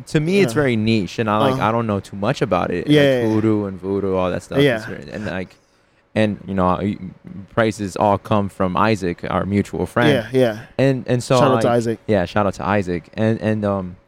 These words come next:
Speaker 1: so yeah, like, how, how did that translate for you? Like, like
Speaker 2: Um, it's funny. It's all by accident,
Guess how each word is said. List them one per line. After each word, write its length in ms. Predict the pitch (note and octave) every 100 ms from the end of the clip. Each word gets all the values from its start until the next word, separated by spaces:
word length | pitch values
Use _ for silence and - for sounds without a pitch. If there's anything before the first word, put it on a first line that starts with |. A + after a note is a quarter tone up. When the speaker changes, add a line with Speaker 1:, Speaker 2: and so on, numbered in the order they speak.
| _ _ _ _ _ _
Speaker 1:
so 140 | -
yeah, 280 | D#3+ F4 -
like, 160 | G2 G#2
how, 220 | A2+ C3 B2
how 180 | C3
did 180 | C#3+ C3
that 240 | B2 B2+ -
translate 540 | - A2+ G#2+ D3+ G3
for 140 | -
you? 200 | F2 - - D2+
Like, 180 | G2 -
like 80 | D#3+
Speaker 2:
Um, 360 | D#3 D3+ D3 C#3 _ -
it's 200 | F3 F#3
funny. 440 | - E3 G3 G3+ E3+
It's 180 | C#3+ -
all 220 | D3 D3
by 160 | D3+ D3+
accident, 800 | B2 B2+ - F3+ F#3 G3 G3